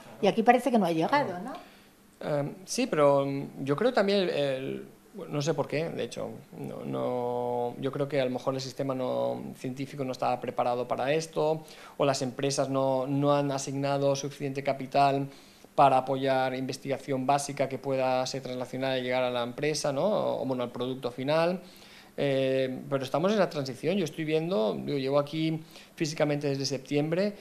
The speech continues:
Speaker 2: y estoy, estoy viendo actividades que hay, hay departamento de tecnología, de tech transfer, ¿no? De, de cómo hacer patentes, de cómo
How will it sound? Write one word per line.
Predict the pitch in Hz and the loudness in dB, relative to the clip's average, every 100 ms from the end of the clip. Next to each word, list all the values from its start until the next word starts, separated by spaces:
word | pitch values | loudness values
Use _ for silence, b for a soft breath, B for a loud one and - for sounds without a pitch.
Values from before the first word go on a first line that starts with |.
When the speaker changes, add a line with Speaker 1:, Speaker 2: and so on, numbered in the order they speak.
| B B | B B
Speaker 2:
y | 147 | -6
estoy, | 139 147 143 147 170 175 143 | -4 -2 0 2 2 2 0
estoy | 131 139 135 | -2 -4 -2
viendo | 139 170 | 0 0
actividades | 185 190 131 127 180 180 | 0 0 2 2 2 -2
que | 143 | -2
hay, | 127 131 143 143 143 | 0 0 0 -2 -2
hay | 135 | -2
departamento | - 135 - 135 131 135 | 0 0 0 -2 -2 -2
de | 127 | -2
tecnología, | 131 127 123 120 135 127 127 | -4 -4 -4 -4 -2 -2 -2
de | 127 123 117 | -2 -4 -4
tech | 127 - | -6 -4
transfer, | 143 160 160 175 170 | 0 0 0 0 0
¿no? | 151 160 196 | 0 0 0
De, | 139 127 | 0 -2
de | 127 123 120 120 | -4 -6 -6 -4
cómo | 127 | -4
hacer | 127 131 | -4 -6
patentes, | 117 - 143 143 143 | -6 -2 -2 -2 -4
de | 131 | -4
cómo | 120 131 127 123 | -6 -2 -2 -2